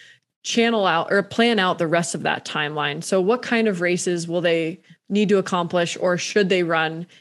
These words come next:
in order to prepare for that pinnacle race? What kind of runs should they do in training to prepare for that race? And, like, what kind of, like, training block goals are there, right? So, like, maybe this first chunk of training is getting the strength up. You're gonna focus on strength, running economy,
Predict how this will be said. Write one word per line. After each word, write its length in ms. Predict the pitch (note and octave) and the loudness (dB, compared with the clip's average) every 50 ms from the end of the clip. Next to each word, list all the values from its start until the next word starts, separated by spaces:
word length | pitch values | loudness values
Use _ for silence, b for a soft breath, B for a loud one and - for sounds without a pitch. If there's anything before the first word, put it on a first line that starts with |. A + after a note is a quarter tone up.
| b b | b b
in 80 | G3+ G#3+ | 0 2
order 200 | A#3 A#3 A#3+ A3 | 4 4 4 4
to 80 | G3 | 2
prepare 520 | - - - - - - F#3+ F3+ F3 F3 F3 | 0 -4 -8 -8 -4 0 2 2 4 2 0
for 120 | - - E3+ | 0 -2 0
that 240 | E3 E3 C#3 - - | 0 0 -2 -2 -2
pinnacle 400 | - G3+ F#3+ F3+ - E3 D#3 C#3 | -2 0 0 0 -2 -2 -2 -2
race? 480 | C#3 D3 E3 G#3 A3 - - - - B B B B B B B B B B | -2 -2 -2 -2 -4 -6 -10 -16 -16 B B B B B B B B B B
What 180 | - A3 - - | 0 0 0 2
kind 240 | - A3+ A3 G#3+ | 0 0 2 2
of 180 | G#3 F3 E3 D#3+ | 0 0 -2 0
runs 280 | F3 F#3 F#3 F#3 F#3+ F#3 | 0 2 2 2 0 -2
should 200 | - - G3 D#3+ | 0 0 2 2
they 140 | F#3 F3+ | 4 2
do 460 | F3+ D#3+ F3+ F3+ F3 E3+ E3+ E3 D3 - - - | 2 2 2 2 2 2 0 -2 -2 -4 -6 -4
in 160 | F#3+ F#3 F#3 | -2 -2 -2
training 540 | F3 - - B3 B3+ B3 G3+ F3 E3 F#3 F3+ | -2 0 2 2 2 2 2 0 -2 -2 -6
to 100 | - - | -6 -6
prepare 400 | - G3 F#3+ - - F#3+ E3+ E3+ | -4 -4 -4 -2 -2 0 0 0
for 140 | E3 F#3+ | 0 -2
that 200 | D#3 D#3 D#3 - | 0 0 0 0
race? 360 | - D#3 D3+ E3+ G#3 G3 - - - - | 0 0 0 2 0 -2 -4 -6 -2 0
And, 140 | G#3 G#3+ | 0 2
like, 240 | G#3 G3+ G3+ G3+ - B B B B B | 4 2 2 0 -4 B B B B B
what 160 | A#3 C4+ C4+ | 2 2 2
kind 280 | - - C#4 C4+ C4 B3 | 2 0 2 4 4 4
of, 140 | B3 G#3+ F#3+ | 4 4 4
like, 340 | F#3+ E3 D#3 D3+ - - - | 2 2 2 0 -6 -14 -10
training 500 | - - A#3+ A#3 A#3 A#3 A3+ A3 G#3+ F#3 | -4 0 2 4 4 4 4 4 4 4
block 320 | F3 E3+ D#3+ D3 - F3+ | 4 4 2 2 0 -2
goals 360 | F3 G3 F#3 F3 D#3 D#3+ D#3+ | 0 2 4 4 4 2 0
are 220 | F3 - D#3 D#3+ D#3 | 0 0 2 2 2
there, 160 | D3+ D3+ D#3+ | 2 2 2
right? 240 | E3+ F#3+ A#3 C4 B3+ | 4 4 2 2 2
So, 140 | - - A3+ | 2 2 4
like, 260 | G#3+ G3+ F#3+ F#3 - B B B B B | 4 4 2 2 -4 B B B B B
maybe 220 | G#3+ A#3 B3 B3+ | 2 4 6 6
this 220 | B3 G#3+ A#3 A3+ - | 6 4 4 2 0
first 340 | - - G3+ G#3 G#3 - - | 0 2 2 2 2 0 -2
chunk 220 | - A3 G3+ A3 | -2 -2 0 0
of 60 | G#3 | -2
training 440 | - - G3 F#3 G3 A3+ B3+ C4+ C4+ | 0 0 0 2 2 2 2 2 2
is 160 | A#3 G3+ F#3+ | 2 2 2
getting 360 | F3 F#3+ F#3+ F3+ F#3+ F#3+ F#3+ | 2 2 2 4 4 2 2
the 80 | F3+ F3+ | 0 -2
strength 460 | - - - - E3 D#3 D#3 D#3+ - | -4 -4 -4 -4 -4 -4 -6 -6 -4
up. 220 | D3 D3+ D3+ - D#3 | -4 -4 -4 -4 -6
You're 120 | E3+ E3 | -6 -4
gonna 240 | E3 F3+ E3+ F3 D#3+ | -4 -4 -4 -4 -6
focus 440 | - - F#3+ F#3+ F#3+ G#3+ G3 - F#3+ | -2 0 0 2 2 0 -2 0 -2
on 200 | E3 E3 D#3+ D#3+ | -2 -4 -4 -6
strength, 500 | - - - G3+ G3+ F#3+ F#3+ F#3 - - | -8 -4 0 0 2 2 0 -2 -4 -6
running 240 | E3+ E3 D#3 D3+ | -8 -8 -6 -8
economy, 640 | D#3 - - G3 F#3 F#3 F#3 F#3 F#3 F#3 F3+ F3+ F3+ | -10 -6 -2 0 0 2 2 0 0 0 0 -2 -4